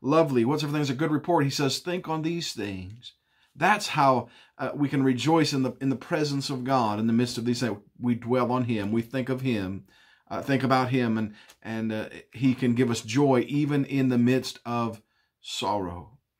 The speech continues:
even in the midst of affliction, even in the midst of all these other things that we talked about here in afflictions and necessities and distresses and stripes, imprisonments, all the things in their list from Second Corinthians six that we've already looked at in this, in this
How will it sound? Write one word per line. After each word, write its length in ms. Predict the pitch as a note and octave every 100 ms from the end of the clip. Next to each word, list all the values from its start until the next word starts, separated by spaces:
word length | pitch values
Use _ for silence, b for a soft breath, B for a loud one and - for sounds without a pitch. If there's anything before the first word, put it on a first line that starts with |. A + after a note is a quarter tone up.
| _ _ -
even 220 | D3+ D3+
in 60 |
the 60 | C#3+
midst 240 | C#3+ C3+
of 80 | C#3
affliction, 540 | C3+ - B2 A#2 A2+ B2
even 120 | C#3+
in 40 |
the 60 | C3+
midst 260 | C#3+ C#3+
of 180 | B2+ A2+ B B -
all 200 | - C#3
these 100 | D3
other 160 | D3 F3+
things 300 | D3+ C3+ B2+
that 60 | B2
we 140 | B2
talked 360 | - C#3+ D3 D3
about 300 | B2+ A#2 A2+
here 340 | B2+ G#2 F#2 B B
in 100 | A#2
afflictions 560 | A#2 - D#3+ - A2+ G#2+
and 100 | A#2
necessities 600 | B2 D#3+ D3 - A#2 A2
and 80 | A#2+
distresses 540 | A#2+ - D3+ - A2+
and 120 | B2 A#2+
stripes, 460 | - D3 C3 B2+
imprisonments, 640 | B2+ A#2+ D#3 C#3 A#2+ G2+ b b b
all 160 | A#2+ C3+
the 80 |
things 340 | C#3 D#3 C#3+ B2+
in 60 |
their 160 | C3 C3
list 300 | C#3+ C#3 -
from 120 | B2
Second 200 | A#2+ C3+
Corinthians 280 | C3 C3 A#2+
six 220 | - C3+
that 60 | A#2
we've 160 | A#2+
already 180 | B2+ C3
looked 240 | C3+ C#3 A#2+
at 300 | G#2+ F#2 - _ b b _
in 120 | - A#2
this, 360 | A#2 - - -
in 100 | A2+
this 260 | A2+ -